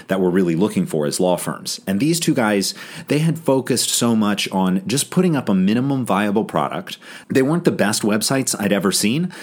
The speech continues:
but these websites, they clearly demonstrated what it was the firm did, who was involved in the firm,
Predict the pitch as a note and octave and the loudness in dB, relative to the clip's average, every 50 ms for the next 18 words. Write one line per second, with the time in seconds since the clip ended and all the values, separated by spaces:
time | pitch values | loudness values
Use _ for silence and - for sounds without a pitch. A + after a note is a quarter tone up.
0 | - - - B2+ A2+ - C3+ C#3+ C3 A#2 C3 C#3 D3 D3+ - E3 C#3 B2+ A2+ - | -16 -4 -2 -2 0 0 0 -2 0 0 0 0 0 0 0 0 2 0 0 -4
1 | - - - - - A#2 G#2+ - - - - - C#3+ D3+ E3 E3 D#3+ C#3 - A#2+ | -6 -10 -16 -4 -2 -2 0 0 -4 -4 -2 0 2 4 4 4 2 2 2 2
2 | A#2 A#2+ A#2 A2+ - - A2 G2+ G2 F2+ F2+ F2+ G#2 A#2 A#2 G#2 G2+ G#2 G#2 G#2 | 2 2 0 0 0 0 2 2 2 2 2 2 2 2 0 0 0 2 2 0
3 | G2 G2 G2 F#2 - G2+ G2 G2+ G2 E2+ F#2+ F#2 F2 F#2+ B2 - E3 - - - | 0 -2 -4 -2 0 0 2 2 2 0 0 0 0 0 -2 -2 -6 -10 -14 -18
4 | - - - - - C3 B2+ C3 C#3 C3+ A#2 A#2+ A#2 G#2+ F#2 F2+ F2+ F#2+ G2 F#2+ | -20 -12 -8 -2 0 2 2 2 2 2 2 0 0 0 2 2 2 0 0 0
5 | A2+ A2+ A2 G#2+ - A#2 A2+ A#2 B2 C3+ C#3 | 0 0 0 0 2 2 2 2 0 -4 -6